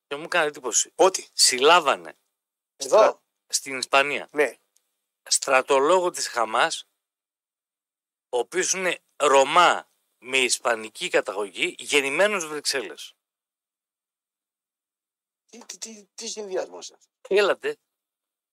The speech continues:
Speaker 1: Ρωμά με, στην, με ισπανική κατα-, καταγωγή, αλλά γεννημένος στις Βρυξέλλες.
Speaker 2: Γιατί τον συλλάβανε;
Speaker 1: Γιατί στρατολογούσε μέλη της Χαμάς. Χαμάς, άισις είναι το ίδιο πράγμα.
Speaker 2: Τι τιμωρία έχουν αυτοί εκεί;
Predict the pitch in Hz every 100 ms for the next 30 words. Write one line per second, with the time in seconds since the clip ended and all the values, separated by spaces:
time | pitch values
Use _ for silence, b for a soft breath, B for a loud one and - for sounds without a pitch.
0 | _ 127 147 156 202 165 92 _ _ _
1 | _ _ _ _ _ _ 135 143 - -
2 | 147 143 139 - 135 131 - 131 139 196
3 | 196 143 127 123 127 123 120 160 220 208
4 | 175 175 196 196 160 147 131 123 92 -
5 | - 175 165 226 214 175 175 156 - -
6 | _ _ _ _ _ _ _ _ _ -
7 | 131 - 196 175 156 156 196 180 196 196
8 | - 185 165 90 - - _ _ _ _
9 | 127 131 175 151 190 208 - 185 202 180
10 | 185 156 87 - _ _ _ _ _ _
11 | _ _ _ _ _ _ _ _ _ _
12 | 214 214 208 196 175 156 151 - - -
13 | 208